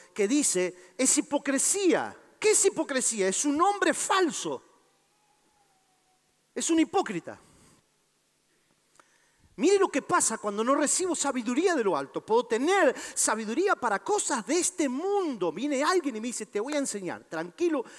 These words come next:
que yo te voy a enseñar". Pero llego a mi casa y soy falso.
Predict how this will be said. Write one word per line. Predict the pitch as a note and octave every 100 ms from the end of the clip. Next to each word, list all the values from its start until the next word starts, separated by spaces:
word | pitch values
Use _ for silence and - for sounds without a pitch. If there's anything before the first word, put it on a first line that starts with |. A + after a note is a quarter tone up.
| - -
que | F#3
yo | A3+
te | D#4 A#3+
voy | B3
a | A3
enseñar". | F#3 D#3+ C3+ G#2+ -
Pero | C3+
llego | C3+ C4+ F#4
a |
mi | F4
casa | E4+ G#4 G#4 - F#4+
y | -
soy | G3 G#3+
falso. | G3 F3+ D3+ C#3 A#2+